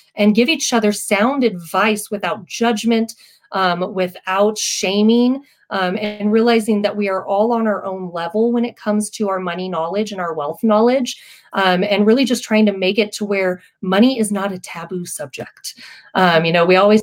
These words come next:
talk about sex, religion, and politics being our main taboo subjects.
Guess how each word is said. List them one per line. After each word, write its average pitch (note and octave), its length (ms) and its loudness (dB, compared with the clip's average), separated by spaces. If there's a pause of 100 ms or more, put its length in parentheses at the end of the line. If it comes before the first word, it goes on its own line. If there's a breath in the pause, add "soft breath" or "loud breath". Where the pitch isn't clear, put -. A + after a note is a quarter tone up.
(140)
talk G3 160 2
about F#3+ 320 0
sex, - 360 -6
religion, G3+ 380 -6
and E3 100 -12
politics C#4+ 680 -4 (460 soft breath)
being A3 300 6
our F#3+ 160 2
main F3+ 560 0
taboo F#3 380 -8
subjects. B3 680 -4